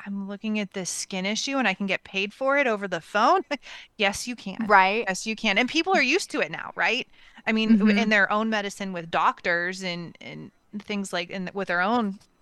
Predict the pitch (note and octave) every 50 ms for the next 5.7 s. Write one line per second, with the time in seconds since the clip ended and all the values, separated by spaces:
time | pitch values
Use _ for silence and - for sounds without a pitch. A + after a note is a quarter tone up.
0 | _ _ _ _ _ _ _ _ - - A3 A3 B3 C4 A#3+ - F#3+ F3+ F3+ E3+
1 | - - F3+ F3 - F3 F3 - F#3 E3+ E3 E3+ F3+ - _ _ _ _ _ _
2 | _ - F#3 F3 F#3+ G#3 G#3+ - A#3 G#3 G3+ F#3 E3+ - - G3 G3+ G#3 E3+ F3
3 | E3 E3 E3 - - E3+ E3 F3 E3+ - F#3 F3 F3+ E3 - _ _ - - G#3+
4 | G#3 A3+ A#3+ A#3 G#3 F#3+ F3 F3+ A3+ C4+ G#3 D3+ - - - - - - F3+ F#3
5 | F#3+ G3 G#3+ G#3+ G3+ G3 - F#3+ F#3 G3 A3 A3+ G#3 F3+